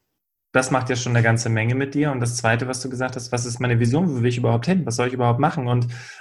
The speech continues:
ähm, ich bin jetzt zwar selbstständig tätig seit Juli diesen Jahres, aber,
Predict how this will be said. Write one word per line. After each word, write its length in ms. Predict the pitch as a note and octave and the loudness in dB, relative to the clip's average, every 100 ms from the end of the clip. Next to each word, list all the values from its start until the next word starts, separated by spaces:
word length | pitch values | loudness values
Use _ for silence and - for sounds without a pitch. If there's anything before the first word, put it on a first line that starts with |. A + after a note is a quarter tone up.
| - B2 | -2 4
ähm, 520 | A2+ A#2 A#2 A#2+ - | 6 6 4 2 -4
ich 100 | A#2 | 0
bin 120 | D#3+ | 2
jetzt 200 | F3 E3+ | 2 0
zwar 580 | - C3 B2 B2 B2 B2+ | 0 4 4 4 0 -2
selbstständig 600 | A#2+ D3 - D#3 C#3 C3+ | 2 2 2 0 2 2
tätig 340 | C#3 B2 A#2+ A#2+ | 2 0 0 -2
seit 140 | A#2 | 0
Juli 280 | B2 B2+ A#2+ | 0 2 2
diesen 260 | A#2 A#2 | 2 2
Jahres, 500 | A#2 C3 D3 A#2 A#2 | 4 4 4 2 0
aber, 500 | - A2+ B2+ D3+ F3 | 0 2 4 2 2